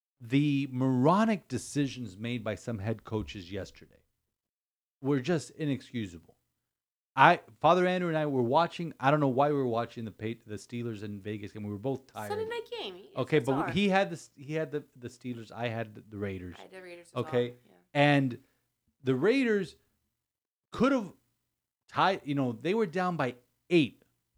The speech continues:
Speaker 1: late in the game. They're near the goal line. It's a fourth and four around the ten, and they decided to kick the field goal. There was four minutes left, and they had all three of their timeouts. But you don't know. You still have to dr-, like, drive the length of the field and score a touchdown.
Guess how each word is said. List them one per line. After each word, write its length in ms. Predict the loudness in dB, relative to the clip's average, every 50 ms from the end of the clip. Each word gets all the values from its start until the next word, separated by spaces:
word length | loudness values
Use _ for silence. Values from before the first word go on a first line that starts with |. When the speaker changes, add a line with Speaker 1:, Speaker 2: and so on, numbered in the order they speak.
| _ _ _ _ _ _ _ _
Speaker 1:
late 280 | 0 4 4 4 4 2
in 100 | 0 -2
the 60 | -2
game. 360 | -2 0 0 0 0 -2 -6 -10 -4
They're 260 | 4 6 6 6 6
near 400 | 4 2 4 4 6 6 6 4
the 100 | 2 2
goal 300 | 2 2 2 4 2 0
line. 280 | -2 -4 -6 -8 -16 _
It's 160 | -18 -16 -16
a 60 | -16 -16
fourth 340 | -6 0 0 0 0 0
and 140 | -4 -8 -8
four 320 | -4 -2 0 0 0 0 -4 _ _ _ _ _
around 220 | 2 2 4 4 2
the 80 | 0
ten, 460 | -2 -4 -4 -2 -2 -2 -2 -4 -8 -12 _ _ _ _ _ _ _ _ _ _ _
and 120 | -2 -2 -2
they 60 | -2
decided 280 | -2 -2 -2 -2 -2 -4
to 40 | -8
kick 100 | -14 _
the 80 | -12 -8
field 200 | -4 -2 2 4
goal. 80 | 6
There 60 | 6 4
was 80 | 4 4
four 160 | 4 4 6
minutes 200 | 6 2 2 2
left, 120 | 0 0
and 100 | 0 0
they 60 | 2
had 120 | 2 4 4
all 140 | 4 4 2
three 220 | 0 0 -2 0
of 40 | 0
their 60 | 0
timeouts. 540 | -2 -2 -2 -2 0 0 0 0 0 0 -2 -8 _ _ _ _
But 120 | 4 6
you 60 | 6 8
don't 220 | 8 6 4 4
know. 200 | 4 4 4 4
You 120 | 2 0
still 200 | 0 0 0 0
have 140 | -2 -2 -6 -12
to 60 | -20 -20 _ -8
dr-, 160 | -8 -4 -2
like, 240 | 0 0 0 0 0
drive 220 | 0 0 2 2
the 60 | 2 0
length 180 | 0 -2 -2
of 80 | -4 -6
the 60 | -4
field 380 | -4 -2 2 2 2 2 0 -2 _ _ _ _ -2
and 200 | 0 0 0 0
score 200 | -2 0 0 0
a 40 | 0
touchdown. 540 | 0 -2 -2 -2 -4 -4 -4 -4 -4 -6